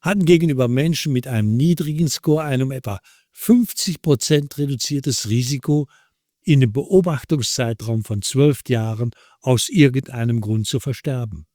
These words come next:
Das Lungenkrebsrisiko war um sechsunddreißig Prozent geringer.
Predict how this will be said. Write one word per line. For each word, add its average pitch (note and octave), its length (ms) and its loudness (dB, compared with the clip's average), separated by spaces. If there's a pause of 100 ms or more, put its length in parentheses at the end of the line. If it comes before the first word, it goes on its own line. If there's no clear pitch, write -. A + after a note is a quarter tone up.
(680)
Das D3 200 2
Lungenkrebsrisiko D3 1300 2
war C#3+ 200 -4
um C#3 120 0
sechsunddreißig D#3+ 840 -2
Prozent G2 460 -8
geringer. E2 420 -16